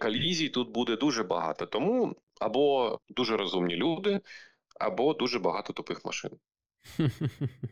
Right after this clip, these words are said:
Speaker 1: Я за
Speaker 2: Окей.
Speaker 1: другий варіант.
Speaker 2: Та, непогано. А ще би було би круто, якщо було дуже багато тупих машин під керівництвом розумних людей. Було б взагалі шик.
Speaker 1: Ну, це, це ідеальна комбінація.
Speaker 2: В нас на каналі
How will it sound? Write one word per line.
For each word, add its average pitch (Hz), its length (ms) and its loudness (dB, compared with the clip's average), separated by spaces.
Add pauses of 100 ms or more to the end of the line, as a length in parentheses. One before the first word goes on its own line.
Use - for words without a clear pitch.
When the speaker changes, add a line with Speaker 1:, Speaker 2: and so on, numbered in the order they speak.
(440)
Speaker 1:
Я 123 220 0
за 143 80 -2
Speaker 2:
Окей. 110 80 -2
Speaker 1:
другий 101 240 0
варіант. 85 460 -4 (880)
Speaker 2:
Та, 98 220 -2
непогано. 98 600 -4
А 98 100 -4
ще 120 180 -4
би 113 100 -2
було 107 240 -2
би 98 300 0
круто, 107 340 -6
якщо 95 180 -4
було 98 280 0
дуже 98 240 0
багато 95 380 0
тупих 98 340 -6
машин 101 340 -2
під 92 180 -6
керівництвом 95 600 -2
розумних 90 440 -4
людей. 87 280 -6
Було 87 200 -6
б 87 100 -6
взагалі 87 340 -6
шик. - 220 -10
Speaker 1:
Ну, 139 140 2
це, 135 300 -4
це 139 200 -4
ідеальна 113 520 -2
комбінація. 90 720 -6 (500)
Speaker 2:
В 143 80 0
нас 151 420 2 (140)
на 110 200 0
каналі 120 500 2